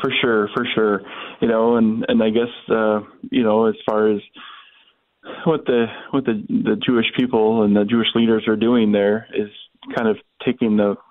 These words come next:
path of least resistance a little bit, <laughs> you know, as far as, uh, let's just hand him over to Pilate, you know, because, uh, you know, that, that'll,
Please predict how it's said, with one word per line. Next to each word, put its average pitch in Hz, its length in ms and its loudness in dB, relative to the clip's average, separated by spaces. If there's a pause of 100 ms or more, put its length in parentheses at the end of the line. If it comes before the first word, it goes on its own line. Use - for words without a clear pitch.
(100)
path 117 240 -2
of 104 240 -2
least 117 300 2
resistance 110 600 0
a 104 40 2
little 117 200 4
bit, 101 340 0
<laughs> - 80 -8
you 160 80 2
know, 113 180 2
as 107 100 0 (160)
far 117 200 2
as, 107 120 0 (440)
uh, 107 200 0
let's 120 200 -2
just 123 160 -2 (200)
hand 123 240 -2
him 110 80 2
over 107 300 2
to 107 140 -4
Pilate, 104 480 0
you 117 140 0
know, 107 160 2
because, 104 460 0 (500)
uh, 98 360 0 (100)
you - 80 2
know, 101 260 2
that, 110 240 0
that'll, 117 320 2